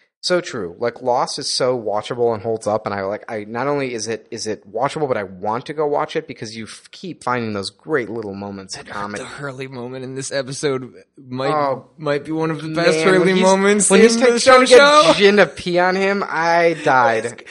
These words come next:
Speaker 2: He's trying to grab his, he's, like, grabbing at his crotch, and that Jin's like, "No, no, no, no, no, no." Oh my God.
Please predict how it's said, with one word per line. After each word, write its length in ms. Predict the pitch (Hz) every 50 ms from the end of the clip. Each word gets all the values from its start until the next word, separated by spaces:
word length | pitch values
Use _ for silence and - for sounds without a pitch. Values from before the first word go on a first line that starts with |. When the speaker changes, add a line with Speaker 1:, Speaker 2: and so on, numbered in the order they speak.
| -
Speaker 2:
He's 100 | - -
trying 280 | - - 392 415 415 403
to 140 | 440 - -
grab 380 | - 440 440 403 381 - -
his, 240 | 427 403 381 381 359 359 _ _ _ _ - _ _
he's, 120 | - 427 -
like, 160 | 480 - 381
grabbing 460 | 370 403 403 - - 427 381 392 381
at 100 | 403 381
his 120 | 403 359 -
crotch, 520 | - - - 370 370 370 381 381 370 -
and 100 | 311 269
that 140 | 262 247 226
Jin's 160 | 254 247 233
like, 100 | 220 214
"No, 400 | 226 254 294 277 214 143 123 - - - _ -
no, 300 | 240 269 285 269 233 233
no, 180 | 262 294 302
no, 200 | 302 302 285 226
no, 260 | 196 208 233 269 285
no." 140 | 285 277 254 -
Oh 280 | - 240 240 226 214
my 180 | 180 160 147 139
God. 920 | - - - - - 233 226 226 226 220 208 180 156 131 113 95 -